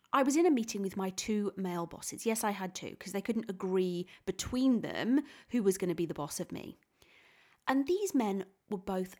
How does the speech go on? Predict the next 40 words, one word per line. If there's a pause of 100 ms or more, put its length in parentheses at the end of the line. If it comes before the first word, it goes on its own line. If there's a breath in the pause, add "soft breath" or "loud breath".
notoriously
inappropriate,
I
have
to
say.
I'm
being
brutally
honest
here. (1080 loud breath)
One
once
showed
me
the
underwear
he'd
bought
for
his
mistress
from (480 soft breath)
Agent (160)
Provocateur. (1300 soft breath)
And
I
know
they
made
comments
about
me
behind
my
back
because
they
made
comments